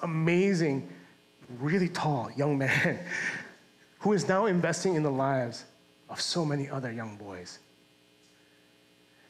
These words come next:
Church of the Beloved wants to be a church of disciples making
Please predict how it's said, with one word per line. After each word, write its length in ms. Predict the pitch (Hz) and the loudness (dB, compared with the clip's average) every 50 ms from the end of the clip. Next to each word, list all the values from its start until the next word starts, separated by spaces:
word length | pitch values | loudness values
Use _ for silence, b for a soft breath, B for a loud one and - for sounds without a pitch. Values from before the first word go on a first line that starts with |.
| b - - - | b -20 -8 -2
Church 340 | - - 233 277 - - | 0 2 2 2 0 0
of 160 | - 220 202 180 | -2 0 2 2
the 80 | 202 | 0
Beloved 480 | 165 143 156 160 165 180 185 190 180 160 | 2 2 2 4 4 4 4 2 2 0
wants 360 | 147 139 175 180 196 180 - | 2 2 2 2 2 0 -2
to 60 | - | 0
be 100 | 160 165 | 0 0
a 60 | 156 | 2
church 340 | 156 - - 196 208 - - - - | 2 2 2 2 2 0 -2 -4 -4
of 160 | 156 139 - | -6 -6 -4
disciples 640 | - 139 - - 180 185 180 180 180 180 180 180 - - | -6 -6 -2 0 2 2 2 2 2 0 0 -2 -4 -2
making 420 | 147 156 160 165 160 147 147 131 | 0 0 0 0 -2 -4 -4 -4